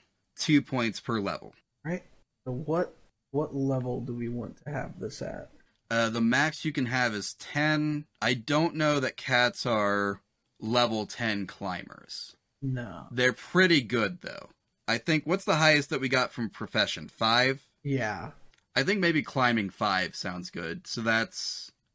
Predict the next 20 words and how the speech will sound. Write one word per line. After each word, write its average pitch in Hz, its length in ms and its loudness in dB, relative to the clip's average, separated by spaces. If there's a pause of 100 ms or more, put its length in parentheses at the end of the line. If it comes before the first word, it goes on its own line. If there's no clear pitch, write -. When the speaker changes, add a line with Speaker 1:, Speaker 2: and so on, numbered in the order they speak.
(120)
Speaker 1:
uh, 90 460 -2 (100)
Speaker 2:
Two 151 140 -2
for 143 160 -4
activation. 127 420 -4
Speaker 1:
twelve 131 320 4
points. - 540 -6 (360)
Speaker 2:
Twelve 113 220 -10
points. - 160 -20 (380)
Brings 131 440 -4
us, 120 540 -6 (100)
let 98 120 -14
me - 60 -20
keep - 180 -16
a 95 40 -8 (460)
Speaker 1:
Makes 104 240 -4
sense. - 360 -10 (360)
Speaker 2:
to 120 240 -8
four 135 360 -4
forty-nine. 139 800 -4 (400)
Um, 151 580 -6